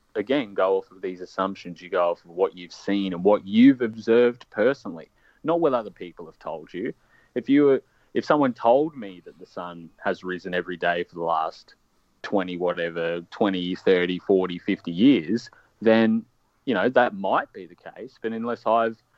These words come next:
you know, I've got my own, you know, witness of it and I've seen that that's happened, then,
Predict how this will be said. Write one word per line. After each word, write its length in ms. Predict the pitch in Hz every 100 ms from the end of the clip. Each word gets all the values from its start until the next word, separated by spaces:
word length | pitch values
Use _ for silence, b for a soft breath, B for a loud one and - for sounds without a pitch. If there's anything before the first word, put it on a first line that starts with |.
| _ _ _
you 100 | 95
know, 280 | 85 85 87 - _ _
I've 220 | 101 110 -
got 200 | 101 98
my 260 | 95 92 95
own, 240 | 95 92 _ _ _ _ -
you 100 | 104
know, 180 | 82 90
witness 580 | 90 110 117 104 - 101
of 180 | 95 92
it 180 | 92 90
and 140 | 90
I've 160 | 87 92
seen 380 | - 101 101 92
that 120 | -
that's 240 | 87 -
happened, 520 | - 131 143 - 85
then, 340 | 87 85 85